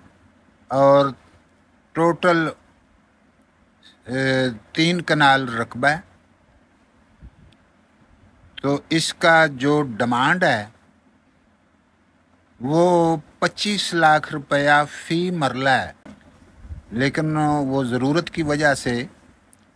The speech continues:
ये बेच रहे हैं, नहीं तो ये, अम, प्लाजे, स्कूल, वर्कशॉप, पेट्रोल पंप, अ, अ, हॉस्पिटल,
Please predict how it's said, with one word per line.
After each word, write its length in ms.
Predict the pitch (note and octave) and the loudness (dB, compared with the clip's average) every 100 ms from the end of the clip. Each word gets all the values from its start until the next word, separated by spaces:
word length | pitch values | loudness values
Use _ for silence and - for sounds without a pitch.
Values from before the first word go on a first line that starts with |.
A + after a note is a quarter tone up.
| - | -10
ये 720 | A2 C3 D3 D3 C3+ C3 B2 A2 - | -4 0 2 4 2 0 -2 -6 -8
बेच 460 | B2 A2 G#2+ A#2+ C3+ | -6 -4 -4 -4 -4
रहे 160 | D3 D#3 | -2 -2
हैं, 140 | D#3+ | -2
नहीं 220 | D#3+ D3+ | -2 -6
तो 160 | C#3+ C#3+ | -4 -4
ये, 300 | C3+ C3+ C#3 | -4 -4 -4
अम, 920 | A#2 G#2 G#2 A2 A2+ A2 A2 G#2+ G#2 - _ _ _ _ | -6 -10 -14 -10 -8 -6 -6 -8 -10 -16 _ _ _ _
प्लाजे, 500 | C3+ D3 D#3 D3+ D3 | 0 2 2 0 -4
स्कूल, 640 | C#3 C3+ C3 C#3 D3 C#3+ | -6 -8 -6 -4 -2 -2
वर्कशॉप, 760 | C3 C3+ B2+ - C3+ C#3 C#3+ C#3 - _ _ _ _ _ - A2 | -2 -4 -4 -6 0 2 2 0 -8 _ _ _ _ _ -20 -10
पेट्रोल 400 | C#3 D3+ D3 D3+ | -6 2 2 2
पंप, 320 | - D3 C#3+ - _ _ _ _ _ _ A#2 | 0 0 0 -8 _ _ _ _ _ _ -6
अ, 60 | B2+ C3 C3 B2+ B2+ B2+ B2 A#2 A#2 A#2 A#2+ A#2+ A#2 A2+ A2 G#2+ - B2 | -2 0 0 0 0 -2 -4 -6 -10 -10 -8 -8 -6 -8 -8 -8 -10 -8
अ, 120 | B2 | -6
हॉस्पिटल, 720 | C3+ - D#3 D3 D#3+ D3 | -6 -4 -6 -2 -2 -2